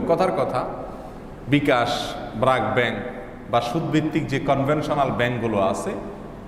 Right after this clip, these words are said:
এই ব্যাংকগুলোতে আপনি কোনো বিল পরিশোধ করেছেন, তো এখানে তো আপনি কোনো অন্যায় করেন নাই। সরকারের বা নির্দিষ্ট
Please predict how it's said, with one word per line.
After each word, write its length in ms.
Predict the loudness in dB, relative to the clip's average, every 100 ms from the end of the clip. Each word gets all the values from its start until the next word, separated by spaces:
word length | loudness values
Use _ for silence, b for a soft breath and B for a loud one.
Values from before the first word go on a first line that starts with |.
| -2
এই 160 | 2 4
ব্যাংকগুলোতে 760 | 4 2 2 2 2 2 0
আপনি 500 | 0 0 -2 -2 -4 -6 -2
কোনো 180 | 0 2
বিল 320 | 4 4 4
পরিশোধ 320 | 4 4 2 0
করেছেন, 360 | 0 0 0 0 2
তো 60 |
এখানে 280 | 2 2 0
তো 120 | 2
আপনি 220 | 2 2
কোনো 180 | 0 4
অন্যায় 320 | 4 4 2 2
করেন 180 | 2 2
নাই। 180 | -2 -6 -8 -10 -12 -14 -16 -16 -16 -16 -16 -16 -16 -16 -16 -16 -16 -14 -6
সরকারের 600 | 2 4 4 4 4 2
বা 420 | 2 2 4 2 0
নির্দিষ্ট 400 | -2 -2 -4 -2